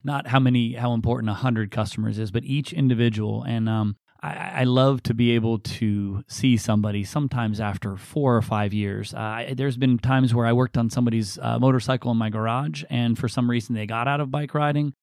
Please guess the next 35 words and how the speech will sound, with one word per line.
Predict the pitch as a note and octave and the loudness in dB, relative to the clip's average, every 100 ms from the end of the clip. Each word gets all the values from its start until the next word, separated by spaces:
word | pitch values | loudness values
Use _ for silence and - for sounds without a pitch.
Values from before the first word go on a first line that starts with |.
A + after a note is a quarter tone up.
| _ _ | _ _
and | A#2+ | 0
then | B2 A2 | 2 2
got | A#2 A#2+ | 0 2
back | A2+ G#2 | 0 4
into | B2 C3+ - F3+ | 4 4 2 0
it. | F3+ | 0
And | C3 | 0
I, | B2+ - | -2 0
I | A#2+ | -4
see | G#2+ - C3+ | -4 -2 0
it | B2+ | 2
maybe | B2+ C3 B2 A2+ | 4 4 4 2
three | - C#3 | 4 4
or | |
four | A#2+ C3 | 4 0
times | A#2+ B2+ A#2+ G#2+ | 2 2 2 4
a | |
year, | A#2 B2 | 2 4
and | A2+ | 2
they'll | A2+ | 2
come | G#2+ B2 B2 | 0 2 4
in, | C3 | 4
and | C#3 A#2+ | 2 0
I | A#2+ | 4
remember | C3 C3 C3 | 6 6 4
their | A#2 A2+ | 2 0
bike | A2 C3 B2+ | 2 0 2
they | B2+ | 2
had, | B2 C3 B2+ | 4 4 4
and | A#2 | 4
I | |
remember | A2 A2+ B2 A#2+ | 2 2 4 4
their, | A2 G#2+ | 2 -2
their | A2 G#2 | -4 -6
face. | - C#3+ D3+ C#3+ - | -2 0 0 -2 -8